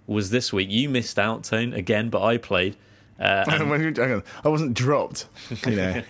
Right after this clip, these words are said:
Speaker 1: Yeah.
Speaker 2: they ca-, he came to me
Speaker 1: You
Speaker 2: first
Speaker 1: missed the
Speaker 2: then
Speaker 1: cut.
Speaker 2: when I wasn't available to play. I think they roped you in.
Speaker 1: He called me up.
Speaker 2: <laughs>
Speaker 1: Uh, as we discussed, uh, on last week's show, uh, we managed to avoid relegation,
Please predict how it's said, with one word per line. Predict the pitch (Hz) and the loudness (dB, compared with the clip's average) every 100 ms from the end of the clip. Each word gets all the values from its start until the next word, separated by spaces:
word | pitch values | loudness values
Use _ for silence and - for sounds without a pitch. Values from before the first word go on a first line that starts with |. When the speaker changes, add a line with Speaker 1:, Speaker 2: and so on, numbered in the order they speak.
| 107 | -6
Speaker 1:
Yeah. | 113 | -2
Speaker 2:
they | 120 127 | 0 2
ca-, | 131 131 | 2 0
he | |
came | 127 160 160 | 2 0 0
to | 143 | 0
me | 139 | 0
Speaker 1:
You | 127 131 | 2 2
Speaker 2:
first | |
Speaker 1:
missed | 127 120 | 2 0
the | 135 | 2
Speaker 2:
then | 123 117 | 2 2
Speaker 1:
cut. | 101 120 - - | 0 0 -8 -2
Speaker 2:
when | 131 | 2
I | 131 123 123 | 4 2 0
wasn't | 127 135 131 123 | 0 0 0 2
available | 120 117 113 107 107 - - - - | 2 2 2 0 -2 -4 -20 -20 -10
to | - | -6
play. | 104 117 107 101 | 0 2 2 0
I | 101 | -2
think | 113 127 | -2 0
they | 113 | 0
roped | 107 151 143 | 0 -2 0
you | 123 107 | 2 2
in. | |
Speaker 1:
He | 107 123 | 0 -2
called | - 143 117 | 0 0 0
me | 107 101 | 0 2
up. | 101 - - | 0 -4 -12
Speaker 2:
<laughs> | - - - | -16 -10 0
Speaker 1:
Uh, | 107 107 107 104 104 95 - - - - | 2 4 2 2 2 -2 -8 -20 -8 0
as | 117 | 2
we | 120 | 2
discussed, | 107 - 127 113 - - - | 0 2 2 2 -4 -8 -2
uh, | 104 95 | 0 2
on | 95 98 95 98 - | 0 -2 -6 -10 -4
last | 110 117 135 | 2 2 2
week's | 123 101 | -2 0
show, | - 101 92 - - - | 0 0 -2 -14 -20 -2
uh, | 98 101 | 0 2
we | 107 | 0
managed | 113 110 - | 0 0 -2
to | 110 101 101 - _ - | -2 -2 -4 -10 _ -4
avoid | 110 107 139 123 | -2 2 2 2
relegation, | 113 120 104 127 127 95 92 | 0 0 2 0 0 -4 -6